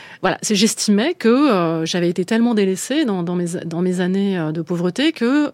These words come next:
euh, c'était ce que, ce qui aurait pu réparer quelque chose. Et donc ma sœur me pose une question en me disant, parce que je lui en parle, et, euh, elle me dit, « Mais Florence, si les parents t'avaient donné cet argent, qu'est-ce que tu aurais fait ? »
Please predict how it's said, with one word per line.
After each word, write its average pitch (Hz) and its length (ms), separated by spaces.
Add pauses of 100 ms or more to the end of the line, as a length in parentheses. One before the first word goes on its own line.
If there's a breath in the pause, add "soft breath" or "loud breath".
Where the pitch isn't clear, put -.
euh, 180 340
c'était 220 540
ce - 100
que, 190 400
ce 175 100
qui - 160
aurait 180 200
pu - 160
réparer 214 440
quelque 190 240
chose. - 380 (600 loud breath)
Et 151 40
donc 226 120
ma 262 100
sœur 359 120
me 320 100
pose 233 160
une 214 100
question 262 340
en 320 60
me 202 40
disant, 180 220
parce - 100
que 185 80
je 160 60
lui 135 60
en 131 60
parle, 269 200 (540 loud breath)
et, 247 240
euh, 180 260
elle 202 100
me 196 60
dit, « 262 140
Mais 214 80
Florence, 247 580 (100)
si - 480
les 214 80
parents 233 220
t'avaient 185 180
donné 220 240
cet 208 180
argent, 175 200
qu'est-ce 247 180
que 220 60
tu 202 140
aurais 175 100
fait ? » - 180